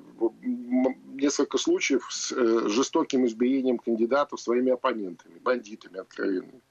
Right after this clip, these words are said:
Ну, то есть такие выборы, м, в духе девяностых годов, ну, даже, даже в девяностых такого-то не было, наверное, прям уж такого. Но, тем не менее, вот так.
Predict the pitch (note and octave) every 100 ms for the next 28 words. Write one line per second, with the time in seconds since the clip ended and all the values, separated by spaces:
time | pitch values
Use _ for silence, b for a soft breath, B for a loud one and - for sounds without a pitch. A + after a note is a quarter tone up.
0 | B B B - F#3+ F3+ E3 C#3+ F#3 E3
1 | B2 D3 D3 B2+ A2+ G2 b b b b
2 | _ - A#2+ - - - - C3 C3+ A#2
3 | G#2+ A#2 B2 A#2 - A2 A2+ A2 B2+ D3
4 | - B2 B2 B2+ A#2 A#2+ A#2 A2 B2+ C3
5 | E3+ - B2+ A#2+ F#2+ - A2 F2+ F#2 F#2
6 | F#2+ F#2 F2 E2+ F2 G2+ G2 F2 - G#2+
7 | - E2+ F2+ - b b b b b -
8 | - A2+ C#3+ F#3 - - B2 B2+ C3+ D#3
9 | C3+ B2 A#2 A2+ A2 -